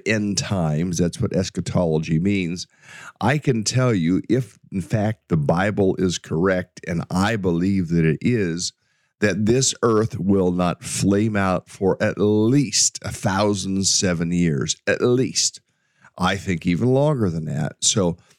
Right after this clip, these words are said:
it will be that long. And, and so we base our view on what happens to the earth, uh, to the earth on Scripture. And it's not until the end of the millennial reign that, uh, that Christ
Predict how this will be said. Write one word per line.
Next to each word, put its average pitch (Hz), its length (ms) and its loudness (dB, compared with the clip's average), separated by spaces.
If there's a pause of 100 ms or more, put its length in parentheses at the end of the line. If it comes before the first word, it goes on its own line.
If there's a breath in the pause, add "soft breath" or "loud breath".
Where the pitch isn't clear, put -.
it 117 140 2
will 131 120 4
be 113 200 0
that 101 260 0
long. 87 440 0
And, 95 160 0
and 98 100 0
so 95 220 2
we 104 160 0
base 104 480 -2
our 104 260 0
view 87 480 2
on 87 460 -2
what 104 160 0
happens 95 540 -4
to - 100 -12
the 87 180 2
earth, 90 340 0 (160)
uh, - 280 -6
to 104 100 0
the 92 180 0
earth 104 380 0
on 87 160 -2
Scripture. - 640 -2 (420 soft breath)
And 110 100 2
it's - 200 -2
not 104 260 2
until 107 460 0
the 90 300 0
end 82 260 -2 (380 soft breath)
of 90 120 2
the 92 100 4
millennial 85 500 4
reign 78 420 0 (880)
that, 82 400 2
uh, 80 200 2 (140)
that 87 220 0
Christ - 640 0